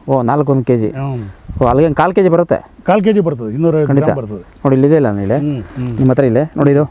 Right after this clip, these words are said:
Speaker 1: ಒಂದು ಕಾಲು ಕೆ ಜಿ ಬರುತ್ತಲ್ಲ?
Speaker 2: ಹೌದು, ಒಂದು ಸ್ವಲ್ಪ ನೂರ ಐವತ್ತು ಗ್ರಾಮ್
Speaker 1: ಅದೇ,
Speaker 2: ಬರ್ತದೆ.
Speaker 1: ಹೆಚ್ಚು ಕಮ್ಮಿ ಬರ್ಬೋದು.
Speaker 2: ಹ್ಮ್, ಬರ್ತದೆ. ಅವೆಲ್ಲ ಕಾಲು ಕೆ ಜಿ ಮೇಲೆ ಬರ್ತವೆ ಸರ್ ಅವು, ಅವು.
Speaker 1: ಹ್ಮ್, ಈ ಕಡೆ
Speaker 2: ಹ್ಮ್.
Speaker 1: ಅಲ್ಲಿ ಇರೋಂಥವು.
Speaker 2: ಅಲ್ಲ, ಅದು ಇಲ್ಲಿದೆಯಲ್ಲ ಎರಡು, ಇವೆಲ್ಲ
Speaker 1: ಹಾ,
Speaker 2: ಇನ್ನೂರ ಎಪ್ಪತ್ತು,
Speaker 1: ಇವೆಲ್ಲ.
Speaker 2: ಇನ್ನೂರ ಎಂಬತ್ತು ಗ್ರಾಮ್ ಬರ್ತವೆ ಅವು.
Speaker 1: ಬಾದಾಮಿ, ಮಲ್ಲಿಕಾ ಎರಡು ಹಾಕೊಂಡಿದ್ದೀರಾ?
Speaker 2: ಎರಡು ಹಾಕೊಂಡಿದ್ದೀವಿ.
Speaker 1: ಎರಡು ಹಾಕೊಂಡಿದ್ದೀರಾ?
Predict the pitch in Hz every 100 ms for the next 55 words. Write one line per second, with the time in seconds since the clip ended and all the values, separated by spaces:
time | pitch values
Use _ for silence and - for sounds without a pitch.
0 | - 135 143 147 147 135 139 147 156 151
1 | 120 - - 101 - 101 - 117 165 175
2 | 196 180 175 175 160 156 156 147 165 170
3 | 156 127 - 160 120 117 110 131 110 113
4 | 113 117 95 - - - - - - 151
5 | 196 196 196 165 147 160 131 127 135 123
6 | 120 113 - 107 101 120 131 127 107 -
7 | - 120 110 139 - - - 123 113 110
8 | 127 117 104 95 - - - 160 151 151
9 | 151 165 165 165 151 131 123 120 147 277
10 | 277 277 262 220 226 220 165 180 180 180
11 | 160 147 139 139 - - - - - 131
12 | 127 180 175 175 151 170 165 156 151 143
13 | 160 147 120 117 98 92 - 101 147 190
14 | 190 190 156 170 180 156 160 147 127 135
15 | 190 165 147 143 139 143 - 180 190 175
16 | 127 104